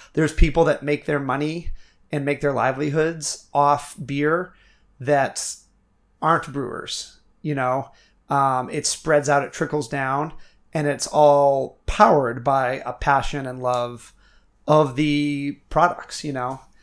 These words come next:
Um, I think anybody that's serious about beer has those moments. For me, The Alchemist, going to Belgium for the first time, you know, there's several key moments where, you know, you, you're brought back to the initial love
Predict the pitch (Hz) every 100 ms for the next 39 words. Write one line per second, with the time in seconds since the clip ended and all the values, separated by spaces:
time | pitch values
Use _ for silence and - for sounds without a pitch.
0 | _ _ - _ 139 139 127 135 147 147
1 | - 175 175 156 147 147 131 123 - -
2 | - 151 147 139 135 131 139 143 160 151
3 | - 143 127 139 123 131 117 - - -
4 | 135 135 135 - - - - - 147 147
5 | 135 90 - - - 151 147 131 135 139
6 | 139 123 120 - 107 - 123 110 123 131
7 | 120 - - - 147 160 143 - 170 147
8 | 143 - - 170 143 131 143 160 185 -
9 | - 151 143 139 127 113 - - _ _
10 | _ _ _ _ _ _ _ 143 147 139
11 | 143 147 151 147 143 143 117 156 147 135
12 | 147 143 135 - - 165 143 143 127 139
13 | - 135 120 110 92 95 -